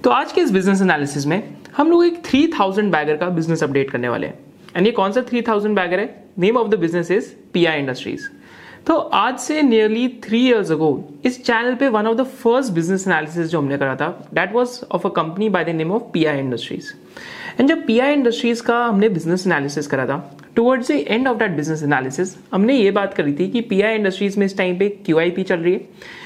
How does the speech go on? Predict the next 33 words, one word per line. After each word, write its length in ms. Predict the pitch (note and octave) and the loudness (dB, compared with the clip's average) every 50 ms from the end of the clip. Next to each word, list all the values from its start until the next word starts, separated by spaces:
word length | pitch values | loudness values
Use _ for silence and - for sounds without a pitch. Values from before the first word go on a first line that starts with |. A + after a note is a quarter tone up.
| - - - | -14 -4 0
and 240 | C#4+ C#4 C#4+ C#4+ - | 2 2 2 2 2
क्यूआईपी 360 | A#3+ A#3+ B3 C#4 C#4+ C#4+ C#4+ C#4+ | 2 2 2 2 2 2 2 2
के 120 | C#4 B3+ | 2 0
साथ-साथ 400 | C4 F#3+ F3 F3 E3+ F3+ F3 F#3+ | 0 0 0 0 0 0 -2 -2
पीआई 460 | G3+ G#3 - G#3 G3+ A3 A#3+ B3 A#3+ | -2 -6 -4 0 2 2 2 2 0
Industries 500 | G#3+ F3+ E3 E3 - - F3 F3+ F#3 - - G4 B3 | 0 -2 -2 -4 -2 -2 -2 -2 -2 -4 -4 -2 -2
is 120 | C#4 C#4+ - - | -2 -4 -6 -2
trying 320 | - A3 G#3+ A#3 C4+ C#4+ C#4+ D4+ | -2 0 0 0 -2 0 0 0
to 120 | C#4+ G#3 F3 | 2 2 2
get 180 | F3+ F3+ F3+ - | 0 0 -2 -2
from 200 | F#3 F3+ F#3+ G3+ - - F3 | -2 -2 -2 -2 -4 -2 -2
agrochemicals 800 | D3+ D#3 D#3+ F3+ F#3+ F#3+ F#3+ F3+ F3+ F3 F3+ F3+ F3+ F#3+ F#3 - | 0 2 2 0 2 2 0 0 0 0 2 2 0 0 0 -4
to 100 | F#3+ B3 D4 - | -4 -4 0 0
pharmaceuticals। 840 | E3+ D#3 D3+ D3+ D3+ D3+ - - - - - - D3+ - - - - - - - - D3 D3+ D3 - - - - - - - - | -2 -2 0 -4 -6 -6 -6 -10 -10 -10 -10 -10 -12 -12 -12 -18 -20 -20 -16 -14 -12 -12 -12 -12 -14 -14 -16 -18 -18 -10 -2 0
तो 240 | D#4 E4 F4 E4+ | 2 4 4 2
इसका 320 | - - G#3+ - - D4 D4 | 2 0 -2 0 0 0 0
क्या 200 | C#4+ G#3+ G3 G#3+ | 2 0 0 0
पर्पस 400 | A3+ - A#3 A3 G#3+ A3 G#3 F#3+ | 0 2 0 0 2 2 2 2
है, 280 | G#3+ A3+ C#4 - - - - | 0 -2 -2 -8 -8 -2 -2
एक 140 | A#3 A#3 - | 0 0 2
बार 120 | C4+ C4+ C#4 | 0 2 2
इस 180 | C#4 C#4 - | 0 0 0
वीडियो 220 | E3+ E3 F3 F#3 F#3+ | 0 2 2 2 2
को 120 | F#3+ G3+ | 2 0
देखते 300 | F3 E3+ E3+ - - E3 | 0 0 -2 -2 -4 -4
हैं 100 | E3+ F3 | -2 -2
कि 120 | F#3+ G#3 G3+ | 0 0 0
जो 100 | F#3+ G3 | 2 2
वहाँ 120 | F#3+ F#3 | 0 2
पे 80 | G3 A#3+ | 0 -2
कंक्लूजन 560 | - - F#3 E3+ E3+ - E3 E3 F3 G3 G3+ | 0 0 -2 -2 -2 0 0 2 2 0 0
करा 200 | F#3+ F3+ E3 D#3 | 0 -2 -2 -2
था, 200 | D3+ D#3+ F3 | -2 -4 -6